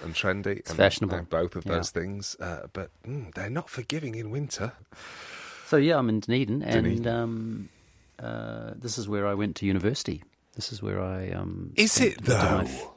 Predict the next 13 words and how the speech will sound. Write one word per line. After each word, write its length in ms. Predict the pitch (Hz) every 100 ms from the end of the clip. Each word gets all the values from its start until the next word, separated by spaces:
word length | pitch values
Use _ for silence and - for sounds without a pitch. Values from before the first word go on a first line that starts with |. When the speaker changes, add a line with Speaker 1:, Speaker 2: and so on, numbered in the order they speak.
| -
Speaker 2:
first 580 | - 123 123 117 - -
undergraduate 560 | 110 101 101 95 90
degree 380 | - 92 101 127
and 220 | - 98 95
my 180 | 90
master's 640 | 90 92 92 95 - 87 -
degree 500 | - 80 85 90 104
were 160 | 87 85
here 260 | 90 90
at 120 | 90 -
the 60 |
University 460 | 90 90 85 - -
of 220 | 90